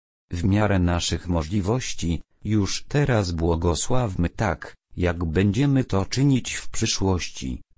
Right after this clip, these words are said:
tak w sprawach ziemskich, jak i w duchowych. Czyż innych ludzi nie powinniśmy błogosławić tymi samymi głębokimi rzeczami bożymi,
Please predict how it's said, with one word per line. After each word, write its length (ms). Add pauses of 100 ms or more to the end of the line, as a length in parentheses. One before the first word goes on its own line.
tak 240
w 180
sprawach 640
ziemskich, 880
jak 280
i 160
w 120
duchowych. 880 (420)
Czyż 380
innych 480
ludzi 360
nie 220
powinniśmy 960
błogosławić 1040
tymi 340
samymi 580
głębokimi 840
rzeczami 640
bożymi, 600